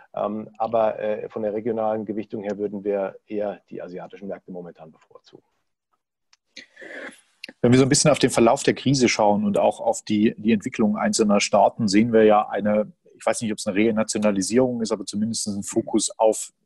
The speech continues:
Speaker 2: Aktivitäten in einzelnen Ländern und weniger auf Ländergemeinschaften. Wir stellen uns natürlich die Frage, Herr Lindner, wer, wer wird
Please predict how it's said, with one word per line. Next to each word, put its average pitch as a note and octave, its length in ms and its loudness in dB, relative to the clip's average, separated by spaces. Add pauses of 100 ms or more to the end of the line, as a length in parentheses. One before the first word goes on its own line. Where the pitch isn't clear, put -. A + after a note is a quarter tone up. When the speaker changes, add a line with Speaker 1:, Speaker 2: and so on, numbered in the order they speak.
Speaker 2:
Aktivitäten G#2 640 -2
in A#2+ 120 -4
einzelnen A2 520 0
Ländern A#2+ 420 2
und G#2+ 160 -2
weniger G#2+ 300 2
auf - 120 -4
Ländergemeinschaften. C#3 1000 -2 (580)
Wir G#2+ 80 0
stellen B2 140 2
uns C3 100 -4
natürlich A#2+ 280 -4
die - 100 -16
Frage, A2+ 320 0
Herr A2+ 80 2
Lindner, A2 340 -2
wer, A2 380 2
wer G#2+ 200 -2
wird A2 280 -4